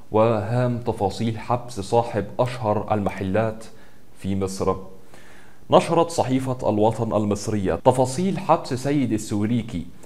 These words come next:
صاحب سلسلة محلات التوحيد والنور المشهورة في مصر.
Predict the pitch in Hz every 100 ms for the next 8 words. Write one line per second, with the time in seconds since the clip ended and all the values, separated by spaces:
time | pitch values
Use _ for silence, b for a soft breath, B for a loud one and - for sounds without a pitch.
0 | B - 139 135 110 - 101 95 127 117
1 | 98 92 104 98 117 127 101 104 90 123
2 | 113 104 101 123 131 113 117 98 - -
3 | 120 107 92 92 101 101 -